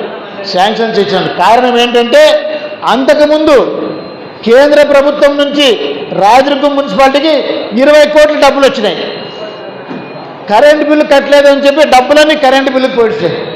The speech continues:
రూపాయి మిగిలిన మున్సిపాలిటీలో మళ్ళీ పోయి కొట్లాడి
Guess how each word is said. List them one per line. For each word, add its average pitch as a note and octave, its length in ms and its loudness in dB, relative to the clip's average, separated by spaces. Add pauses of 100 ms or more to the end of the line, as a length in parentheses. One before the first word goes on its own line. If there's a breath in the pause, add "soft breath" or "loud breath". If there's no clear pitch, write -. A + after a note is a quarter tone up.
(260)
రూపాయి D4+ 360 4
మిగిలిన D#4 380 4
మున్సిపాలిటీలో C4 680 0 (400)
మళ్ళీ B3 420 2
పోయి C#4 280 4
కొట్లాడి B3 600 2